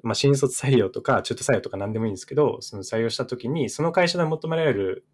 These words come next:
立ち回りは、まあ、技術のプロフェッショナルでありながら、まあ、対局を見て、えー、組織を目指す方向に対して走っていきましょうってことなのに、えっと、それができてないメンバーがいました。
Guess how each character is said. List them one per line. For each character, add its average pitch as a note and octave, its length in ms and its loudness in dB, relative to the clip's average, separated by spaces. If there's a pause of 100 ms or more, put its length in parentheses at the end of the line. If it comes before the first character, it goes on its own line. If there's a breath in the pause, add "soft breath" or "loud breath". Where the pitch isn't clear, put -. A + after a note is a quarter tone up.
(120)
立 - 200 -6
ち A2+ 60 -2
回 G#2+ 180 -2
り B2 80 2
は、 C#3+ 280 0 (380 soft breath)
ま C#3 60 0
あ、 - 20 0
技 C#3+ 100 0
術 C#3 180 -4
の G2+ 160 -4 (340)
プ A#2 80 -6
ロ A2 60 0
フ B2 80 -2
ェ - 40 2
ッ - 20 -6
シ - 160 -2
ョ G#2 40 -2
ナ F#2+ 60 -4
ル F#2 60 -6
で F#2 100 4
あ F#2+ 60 4
り G2 100 -2
な G2 120 -4
が A#2+ 80 -2
ら、 C#3+ 140 2
ま G2+ 100 -6
あ、 - 20 -10
対 G#2 180 -4
局 G#2+ 200 -2
を G#2+ 40 0
見 G#2+ 160 -4
て、 - 460 0
え F2+ 120 -6
ー、 - 80 -6
組 - 100 -2
織 - 140 -8
を - 20 -6
目 F#2+ 80 -8
指 G2 100 -6
す - 100 -8
方 F#2+ 160 -4
向 F#2 380 -2 (600 soft breath)
に A2+ 120 -6
対 A#2+ 180 2
し - 80 -4
て D#3 80 2
走 - 240 -2
っ - 20 -20
て A2+ 100 -2
い G#2 60 -4
き - 100 -10
ま A2+ 80 0
し D3 60 0
ょ C3 60 4
う - 20 2
っ - 40 -14
て B2 100 -10
こ A2 80 -6
と A#2+ 100 -6
な G#2+ 80 -4
の G2 100 -6
に、 A#2+ 360 -2
え G2 40 -8
っ F#2 40 -18
と、 F#2 100 -8
そ B2 160 -6
れ C3+ 60 2
が B2 80 0
で C3 80 2
き C3 80 -8
て G#2+ 100 -10
な G#2 80 -4
い F#2 40 -6
メ F#2 120 -8
ン F#2 100 -12
バ F#2 100 -8
ー - 20 -8
が F#2+ 140 -8
い G2+ 80 -10
ま G2+ 140 -8
し - 120 -10
た。 A2 240 -4